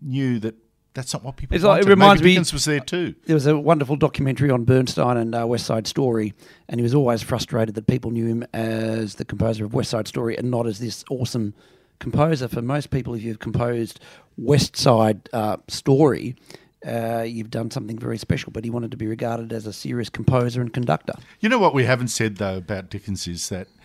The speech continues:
Speaker 1: a-, and it's so easy to forget, he was simply a great writer. He was simply a wonderful writer. With, you know, he writes of Esther Summerson, I think it is,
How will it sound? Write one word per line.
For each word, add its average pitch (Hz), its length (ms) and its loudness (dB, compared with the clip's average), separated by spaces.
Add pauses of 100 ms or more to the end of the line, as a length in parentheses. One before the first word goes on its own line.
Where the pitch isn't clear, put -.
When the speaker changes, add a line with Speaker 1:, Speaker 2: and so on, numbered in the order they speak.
(400)
Speaker 1:
a-, 147 260 -10
and 135 120 0
it's 123 80 -2
so 165 560 0
easy 127 440 -4
to - 140 -10
forget, 87 480 -10 (460)
he 135 160 -4
was - 120 -4
simply 123 440 -6
a 104 80 -12
great 98 300 -10
writer. 90 380 -16 (680)
He 143 180 -2
was 131 140 -2
simply 160 640 -4
a 123 160 0
wonderful 131 640 -4
writer. 110 360 -4
With, 101 180 -10 (320)
you 170 80 -2
know, 143 220 4 (200)
he 151 240 0
writes 175 340 0
of 135 80 -4
Esther 131 280 -2
Summerson, 117 560 -4
I 92 40 -6
think 92 200 -12
it 90 100 -14
is, 104 220 -12